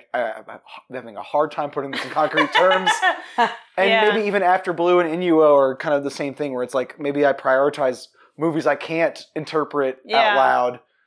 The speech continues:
Speaker 1: If you're gonna talk about this as, like, an art form of the moving image, like, these are the movies that are, like, pure image, and, like,
Speaker 2: Right.
Speaker 1: you have to interpret it yourself. It kinda leaves it up to you.
Speaker 2: Yeah.
Speaker 1: Um, even the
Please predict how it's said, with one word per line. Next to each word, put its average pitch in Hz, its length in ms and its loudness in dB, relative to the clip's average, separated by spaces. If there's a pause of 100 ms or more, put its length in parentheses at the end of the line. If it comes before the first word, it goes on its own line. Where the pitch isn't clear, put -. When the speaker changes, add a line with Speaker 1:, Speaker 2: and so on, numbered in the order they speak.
(600)
Speaker 1:
If 139 80 -12
you're 202 80 0
gonna 220 120 2
talk 190 260 2
about 170 240 2
this 160 140 -4
as, 156 60 -8
like, 156 140 2
an 131 60 -4
art 147 240 2
form 156 260 -2
of 127 80 -4
the 135 60 -4
moving 139 360 -2
image, 127 460 -6
like, 120 320 -6 (100)
these 147 300 -6
are 170 80 2
the 156 80 0
movies 147 480 -2
that 131 240 -2
are, 123 300 -2
like, 117 340 -6 (500)
pure 202 420 2
image, 113 600 -10
and, 139 160 -6
like, 202 180 2
Speaker 2:
Right. 185 180 -14
Speaker 1:
you 151 280 -4
have 175 220 0
to 165 120 0
interpret 156 380 -2
it 135 80 -4
yourself. 135 400 0
It 127 80 -12
kinda 156 120 -2
leaves 135 240 -6
it 135 80 -4
up 135 180 0
to 123 120 -18
you. 120 380 -6
Speaker 2:
Yeah. 175 300 -8 (260)
Speaker 1:
Um, 135 160 -4
even 202 300 0
the 190 460 -2